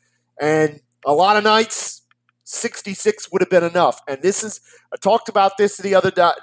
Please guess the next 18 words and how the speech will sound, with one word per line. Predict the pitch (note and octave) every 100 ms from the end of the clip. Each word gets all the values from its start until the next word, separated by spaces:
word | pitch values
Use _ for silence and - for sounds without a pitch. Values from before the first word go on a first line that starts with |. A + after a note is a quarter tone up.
| -
the | F3+
other | F#3
game, | F3+ F3+ F3 D#3 D3 _ _ _ _ _ _ _ -
uh, | D#3 D#3+
after | D#3+ E3
another | E3+ F3 E3+
game. | E3+ E3 D3+ _ _ _ _
We | D3 G#3 B3+
needed, | A#3 B3+ G#3 C#3+ - F3 _ _ _ _ _ _ _ _ _ -
we | F#3 A3+
needed | A#3 B3 A#3+
a, | A3 E3+
we | D#3 F#3
need | F#3 A3+ A#3+
to | A3+
have | G3+ G3+
a | G3+
night | F#3 F3 E3+